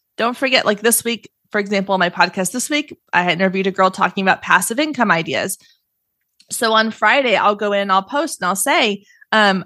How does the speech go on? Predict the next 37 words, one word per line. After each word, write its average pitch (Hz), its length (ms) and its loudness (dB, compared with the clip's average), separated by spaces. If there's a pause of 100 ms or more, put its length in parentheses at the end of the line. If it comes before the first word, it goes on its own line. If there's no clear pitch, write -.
"Okay, 311 200 0
this 247 220 0
is 285 120 -2
an 247 180 2
extra 247 320 -2
little 233 200 -2
tidbit 226 420 -4
that 208 100 -6
came 208 260 -4
from 190 200 -4
the 170 260 0
episode 214 460 0
this 208 200 -2
week. 214 260 -6
Make 190 140 -2
sure 196 140 -6
you 190 140 -2
go 175 120 -2
check 170 300 -4
it 240 80 -4
out. 247 360 4
The 202 80 -2
link's 185 300 -8
in 180 60 -6
the 175 60 -2
bio, 226 420 6
or 175 140 -2
here's 202 280 -2
the 190 100 -2
link 180 260 -6
if 180 100 -10
it's 180 100 -8
in 165 80 -8
the 160 60 -8
stories 240 500 0
or 190 80 0
whatever." 202 480 0